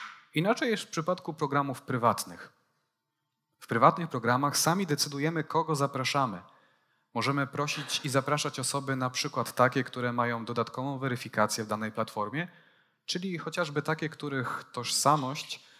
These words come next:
została potwierdzona dokumentem tożsamości. Możemy wyszukiwać osoby w zależności o-,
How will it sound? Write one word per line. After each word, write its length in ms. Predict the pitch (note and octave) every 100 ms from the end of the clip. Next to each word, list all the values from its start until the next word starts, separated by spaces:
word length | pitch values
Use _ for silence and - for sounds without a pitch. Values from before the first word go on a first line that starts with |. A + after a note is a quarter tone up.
| _
została 360 | B2+ - D3 C#3
potwierdzona 1000 | C3+ C3 - B2 A2+ C3+ C#3 C3+ B2 -
dokumentem 520 | B2 B2 A#2+ A2 G#2+
tożsamości. 720 | G2+ G2 - G2 F2+ - F2 - _ _ _ _ _ _ _ D3
Możemy 300 | F3+ B3 A3+
wyszukiwać 560 | G#3 F#3+ A3+ F#3+ F3+
osoby 380 | E3 F#3+ F3+ E3+
w 40 |
zależności 920 | C#3+ D#3 D3+ E3 E3 - - E3 D#3 D#3+
o-, 480 | C#3+ D#3 D#3 D3+ D3+